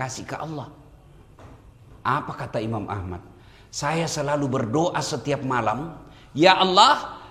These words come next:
jangan kau ambil nyawaku, ajak muale taro-taromu puang,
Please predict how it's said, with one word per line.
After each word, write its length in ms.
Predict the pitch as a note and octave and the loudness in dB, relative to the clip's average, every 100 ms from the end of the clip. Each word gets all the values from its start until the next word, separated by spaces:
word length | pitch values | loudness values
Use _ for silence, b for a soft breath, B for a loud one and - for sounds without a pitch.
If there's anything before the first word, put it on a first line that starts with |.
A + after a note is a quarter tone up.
| B | B
jangan 400 | D3 G#3 A3 A3+ | 6 6 6 2
kau 240 | A3 A3 A3 | 4 4 8
ambil 420 | B3 D4 D4 C#4+ C4 | 8 8 6 6 8
nyawaku, 640 | B3 A#3+ A#3 - E4+ G#4 - - - - b b b - | 10 10 8 4 0 0 -6 -16 -20 -20 b b b 6
ajak 720 | E3 B3 C#4 C#4+ C#4+ D4+ B3 | 10 12 12 12 12 8 8
muale 480 | B3+ B3 C4 C#4 C4 | 6 10 12 12 8
taro-taromu 800 | B3+ A#3+ A#3 A#3 A3+ B3+ C#4 C4+ | 8 6 8 8 10 10 10 6
puang, 400 | - C4+ D4+ D#4 | 8 8 8 2